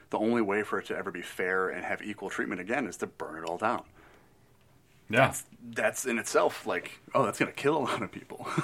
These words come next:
Speaker 1: <laughs> Um, so, yeah, so I think there's ways to, to not necessarily have to make this be good or lawful or something that lines up like that. So, so yes,
Speaker 2: Yeah.
Speaker 1: so just to recap, that's what I'm bringing in is a changeling character that somebody is in prison for a <laughs> crime they committed,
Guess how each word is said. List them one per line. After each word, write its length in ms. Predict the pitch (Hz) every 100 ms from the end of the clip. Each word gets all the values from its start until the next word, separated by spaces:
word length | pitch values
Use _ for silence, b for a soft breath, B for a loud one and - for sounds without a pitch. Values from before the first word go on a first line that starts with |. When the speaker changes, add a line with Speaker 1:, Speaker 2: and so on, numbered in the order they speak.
| -
Speaker 1:
<laughs> 280 | 170 - -
Um, 380 | 127 120 104 101 - -
so, 160 | 196
yeah, 180 | 196 185
so 140 | - 143
I 60 |
think 180 | - 165
there's 160 | 160 147
ways 220 | 139 135
to, 240 | 117 113 -
to 100 | -
not 180 | 110 113
necessarily 360 | 104 107 101 92
have 360 | - 104 101
to 80 | -
make 200 | 87 82
this 220 | 85 - -
be 360 | 85 80 78 - B B B B B 110
good 320 | 98 78 - - -
or 600 | 92 90 85 80 78 -
lawful 580 | 95 87 - - - -
or 220 | - 90 80
something 280 | 101 85 92
that 100 | -
lines 240 | 82 80 -
up 100 | -
like 160 | -
that. 240 | - - -
So, 220 | 135 - B
so 80 | -
yes, 100 | 151
Speaker 2:
Yeah. 140 | 110 -
Speaker 1:
so 280 | - 160 151
just 160 | 156 147
to 60 |
recap, 300 | 147 139 147
that's 180 | 135 123
what 60 | 143
I'm 60 |
bringing 220 | 131 131 120
in 60 |
is 80 | 107
a 40 | 92
changeling 460 | - 139 135 131
character 500 | 120 117 110 117 104
that 220 | 98 -
somebody 380 | - 135 143 139
is 120 | 127
in 80 | 107
prison 340 | - 127 117 110
for 160 | 101
a 40 | 92
<laughs> 120 | -
crime 320 | 143 131 127
they 140 | 123
committed, 520 | 131 139 107 92 90